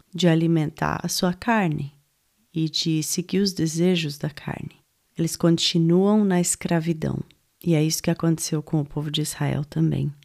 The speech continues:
Mas, né, em contrapartida, no, no próximo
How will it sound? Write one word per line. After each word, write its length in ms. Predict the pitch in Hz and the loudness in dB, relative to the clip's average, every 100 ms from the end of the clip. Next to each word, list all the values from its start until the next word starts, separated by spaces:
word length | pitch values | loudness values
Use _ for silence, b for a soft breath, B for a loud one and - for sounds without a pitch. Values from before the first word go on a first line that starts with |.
| _ B B B B | _ B B B B
Mas, 800 | 170 170 185 262 262 160 156 180 | 4 6 6 4 4 0 0 2
né, 240 | 175 175 | 4 2
em 100 | 170 | 0
contrapartida, 920 | 160 165 156 151 139 143 - 170 - - | 0 0 0 -2 -4 -4 -6 -4 -6 -2
no, 540 | 175 170 170 160 160 - | 2 4 4 2 0 -2
no 520 | 151 156 147 143 139 - | -4 -2 -2 -2 -4 -8
próximo 760 | - 165 185 - - 160 139 | -2 0 0 -2 0 0 0